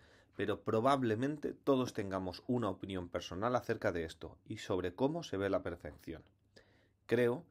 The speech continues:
que al esforzarnos por la perfección en cada detalle, nos ahorrará mucho tiempo al final. El descuido no solo conducirá a un resultado deficiente y un consumo de tiempo adicional para corregir errores, sino que también, en sí mismo, dará como resultado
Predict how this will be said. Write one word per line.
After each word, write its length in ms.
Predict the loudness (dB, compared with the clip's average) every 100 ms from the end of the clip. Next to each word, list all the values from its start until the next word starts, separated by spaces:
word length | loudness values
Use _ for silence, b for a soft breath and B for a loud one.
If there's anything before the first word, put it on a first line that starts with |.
| _
que 80 | -2
al 80 | -2
esforzarnos 640 | 0 -2 2 2 2 -4
por 200 | -4 0
la 160 | 0 -2
perfección 560 | -6 -6 -8 -2 -2
en 120 | -2
cada 240 | 2 2 4
detalle, 480 | 4 4 6 2 -4 b b b -2
nos 240 | -2 2
ahorrará 420 | 4 4 4 4
mucho 540 | 4 2 2 0 -2 -6
tiempo 360 | -2 -2 2 2
al 80 | 2
final. 360 | -4 -8 -10 -12 _ _ b b b b -2
El 120 | 0
descuido 600 | 0 6 6 8 4 -2 -4
no 100 | -2
solo 220 | 0 0
conducirá 440 | 2 0 0 2 2
a 40 |
un 80 | 0
resultado 500 | -4 -4 -2 -2 0
deficiente 680 | -2 -4 -6 -6 -6 -8 -8
y 100 | -8
un 100 | -6
consumo 440 | -6 -8 -4 -4 -2
de 140 | -2
tiempo 280 | -2 -4 -2
adicional 460 | -4 -4 -6 -6
para 220 | -4 -4 -2
corregir 440 | -6 -6 -6 -4
errores, 460 | -4 -2 -4 -6 _ b b b -10
sino 320 | -4 -4 -2
que 100 | -2
también, 540 | -2 0 0 0 -2 -8
en 160 | -8
sí 140 | 0 0
mismo, 440 | 2 -2 -6 -6 b b 2
dará 240 | 2 2
como 240 | 0 -4
resultado 640 | -4 -4 -6 0 2 0